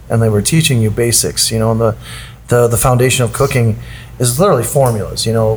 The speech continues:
where you take flavors and what's your path and, you know, what's, what kind of cook you are, that's up to you. But, like, it, it, I was real good at it. I was better than most,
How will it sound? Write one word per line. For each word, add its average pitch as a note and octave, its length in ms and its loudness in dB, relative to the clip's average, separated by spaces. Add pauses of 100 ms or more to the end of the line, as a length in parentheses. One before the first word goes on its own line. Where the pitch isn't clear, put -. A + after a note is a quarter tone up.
(140)
where F3 160 2
you F#3 160 2
take C#3 240 0
flavors A#2+ 680 0
and G#2 240 0 (380)
what's B2 240 0
your A#2+ 160 2
path A2+ 400 2
and, G#2 240 -2 (480)
you G#2+ 80 0
know, A#2+ 180 4
what's, A#2 560 -2 (160)
what A#2+ 140 -4
kind B2 160 0
of A2+ 60 -4
cook - 260 -2
you A#2+ 120 2
are, A2+ 140 6
that's C3 220 2
up G#2+ 140 -2
to - 120 -10
you. G#2 240 -2
But, G2+ 260 -2
like, G#2 180 -4 (580)
it, C#3 240 -2
it, C3+ 360 0 (440)
I C3+ 60 2
was B2+ 180 2
real C#3 160 2
good A#2 180 2
at G2+ 160 4
it. G2+ 120 0
I - 40 2
was A2+ 100 4
better A2+ 240 2
than G#2 140 2
most, - 540 -2